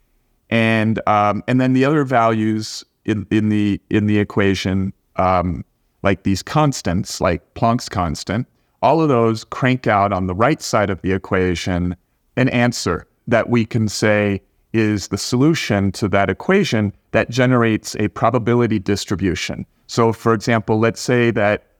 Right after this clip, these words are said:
I know that it, at, at right now, this electron is moving at a velocity in a, in this direction, and I, and I know various things about it, like its energy.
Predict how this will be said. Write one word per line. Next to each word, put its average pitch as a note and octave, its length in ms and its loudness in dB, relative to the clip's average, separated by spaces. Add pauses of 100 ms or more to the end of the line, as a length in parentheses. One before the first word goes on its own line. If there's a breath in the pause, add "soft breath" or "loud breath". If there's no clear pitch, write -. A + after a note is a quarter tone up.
(120)
I G#2+ 80 2
know A2+ 260 4
that G#2 180 0
it, - 440 -4
at, G2 260 -4 (360)
at G2+ 180 -2
right A2 320 0
now, A2+ 340 2
this G2 300 -4
electron G#2+ 500 0
is G2 180 -2
moving G#2+ 540 2
at F#2 160 0
a F#2+ 60 -2
velocity G#2 800 0
in F#2+ 100 0
a, F2 160 -4
in F#2+ 160 0
this A2+ 180 0
direction, G#2 640 0
and F2+ 100 -2
I, F2 220 -4 (240)
and G#2 100 0
I G#2+ 80 2
know A#2+ 260 2
various G#2+ 520 0
things G#2+ 320 0
about F#2 320 0
it, E2+ 180 -6
like F2 200 -2
its F#2 160 -6
energy. A2+ 500 -2